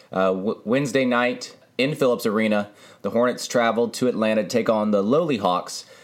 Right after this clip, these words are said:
and, uh, had a great game offensively, scoring a hundred twenty-three points, uh, in their win.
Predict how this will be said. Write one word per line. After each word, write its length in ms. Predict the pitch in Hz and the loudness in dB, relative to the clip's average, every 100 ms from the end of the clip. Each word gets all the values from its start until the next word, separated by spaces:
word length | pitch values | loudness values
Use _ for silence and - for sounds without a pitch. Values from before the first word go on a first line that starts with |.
| - _ | -20 _
and, 360 | 101 107 117 113 | -2 0 0 0
uh, 220 | 120 113 | 0 0
had 140 | 120 139 | 0 0
a 40 | |
great 260 | 120 143 127 | 0 0 2
game 220 | 135 143 | 2 2
offensively, 560 | 117 - 127 123 127 | 2 2 0 0 0
scoring 440 | 120 - 117 113 95 | 0 0 0 2 0
a 60 | |
hundred 360 | 90 117 120 113 | 0 0 0 -2
twenty-three 400 | - 117 98 104 | -2 -2 -2 -4
points, 580 | - - 135 143 - - - - - | -4 -2 0 -2 -6 -14 -18 -20 -10
uh, 180 | - 92 | -2 0
in 140 | - 98 | 0 0
their 160 | 95 | 0
win. 460 | 90 104 135 147 151 | 0 0 0 -2 -6